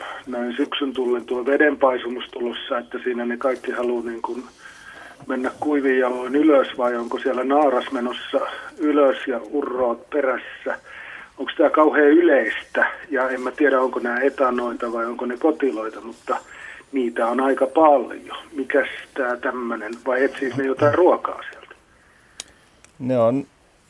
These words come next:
Speaker 2: luultavasti kuorellisia lehtokotiloita, jotka kiipee sitä kivijalkaa ja usein tota, nimenomaan kivisten rakennusten seiniä, rapattuja seiniä. Ne voi olla myöskin tiiliseinissä, varsinkin näissä –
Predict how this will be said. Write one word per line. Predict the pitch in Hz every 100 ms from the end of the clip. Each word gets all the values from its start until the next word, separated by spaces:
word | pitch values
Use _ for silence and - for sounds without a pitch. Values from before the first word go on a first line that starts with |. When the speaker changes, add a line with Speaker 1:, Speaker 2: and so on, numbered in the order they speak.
| _
Speaker 2:
luultavasti | 131 135 - 117 - -
kuorellisia | - 127 113 104 107 - 113 107
lehtokotiloita, | 117 110 - - 95 92 82 80 71 65 85 - -
jotka | 107 95 - 87 -
kiipee | 110 95 - 90
sitä | - - 92 - _ - _ _ _ _
kivijalkaa | 107 101 98 98 95 95
ja | 98 92
usein | 87 98 87
tota, | - 87 - 90 - _ _ _ _ _ _ _ _ _ _ -
nimenomaan | 104 98 104 101 98
kivisten | 104 98 98 -
rakennusten | 80 90 - 80 82 87 87 87
seiniä, | - 78 - - -
rapattuja | 85 - - - 82 73
seiniä. | - 80 73 73 71 - _ _ _ 120 117
Ne | 104
voi | 95
olla | 92
myöskin | 95 92 104
tiiliseinissä, | 95 101 95 90 - 87 85 87 - 90
varsinkin | 82 107 92 92
näissä – | 87 85 - 87